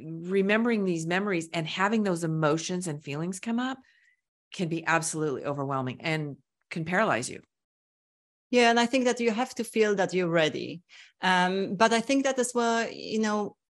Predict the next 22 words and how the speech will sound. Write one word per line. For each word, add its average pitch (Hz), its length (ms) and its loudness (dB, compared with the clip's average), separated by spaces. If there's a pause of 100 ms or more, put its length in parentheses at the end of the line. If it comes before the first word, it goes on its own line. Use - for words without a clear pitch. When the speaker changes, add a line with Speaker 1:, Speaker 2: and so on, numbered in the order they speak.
(120)
Speaker 2:
even 269 320 6
though 214 320 4
some 202 260 -2
people, 208 380 0
they 190 340 2
are 190 480 4 (320)
quite, 180 320 2 (100)
you 185 120 0
know, 175 160 2
on, 175 180 2
in 180 160 0
that 175 160 0
kind 175 140 0
of 170 80 -4 (320)
fight 185 260 4
or 170 80 -2
flight 175 360 2
mode, 175 500 0 (400)
uh, 180 220 4
with 240 380 6
the 220 140 6
right 202 440 2